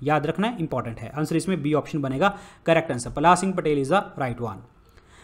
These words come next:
गवर्नमेंट ने अटॉर्नी जनरल की जो है, जो के के वेणुगोपाल जी हैं, कितने साल के लिए उनका टर्म जो है एक्सटेंड कर दिया गया है? तो इन्होंने टर्म एक्सटेंड किया है एक साल। आंसर इसमें थ्री ऑप्शन बनेगा करेक्ट आंसर,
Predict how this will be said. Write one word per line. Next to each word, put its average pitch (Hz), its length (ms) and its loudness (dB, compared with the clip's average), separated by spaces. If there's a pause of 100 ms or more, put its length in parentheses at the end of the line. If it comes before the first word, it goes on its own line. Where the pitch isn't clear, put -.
(220)
गवर्नमेंट 220 400 6
ने 269 320 2
अटॉर्नी 214 380 8
जनरल 190 340 4
की 208 160 0
जो 196 160 6
है, 185 300 2
जो 160 120 0
के 170 180 4
के 170 220 -2
वेणुगोपाल 156 540 4
जी 170 80 0
हैं, 170 160 0
कितने 202 300 0
साल 170 220 4
के 170 100 0
लिए 175 80 2
उनका 156 200 0
टर्म 151 280 -2
जो 147 80 -2
है 160 180 -4
एक्सटेंड 156 340 0
कर 131 160 -2
दिया 151 180 2
गया 156 160 0
है? 165 140 -4 (340)
तो 160 80 4
इन्होंने 175 520 2 (160)
टर्म 175 200 4
एक्सटेंड 160 380 0
किया 147 160 0
है 165 100 -2
एक 147 220 -6
साल। 110 360 -8
आंसर 151 180 0
इसमें 175 360 -2
थ्री 202 280 2
ऑप्शन 165 300 2
बनेगा 139 320 0
करेक्ट 147 440 -4
आंसर, 110 260 -10